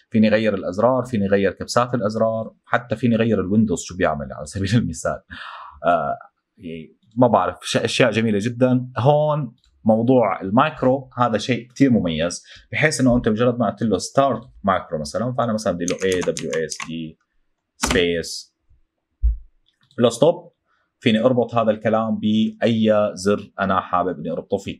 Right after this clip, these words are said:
اما التاب الثانيه اللي ممكن انتقل لها هون اللي هي موضوع الاضاءه بشكل عام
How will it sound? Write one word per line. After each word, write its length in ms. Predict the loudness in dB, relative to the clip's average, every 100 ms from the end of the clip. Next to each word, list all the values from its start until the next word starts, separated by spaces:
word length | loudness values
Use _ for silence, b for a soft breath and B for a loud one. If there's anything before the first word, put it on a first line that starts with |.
| 0
اما 180 | 2 2
التاب 260 | 4 2 2
الثانيه 320 | 2 2 2
اللي 100 | 0
ممكن 200 | 2 2
انتقل 300 | 2 2 4
لها 80 | 4
هون 240 | 4 2
اللي 120 | 2
هي 60 | 2
موضوع 720 | 4 2 0 2 2 0 -2
الاضاءه 600 | -2 0 2 2 0 -8 -10
بشكل 500 | -4 -4 -2 -2 0
عام 300 | -4 -6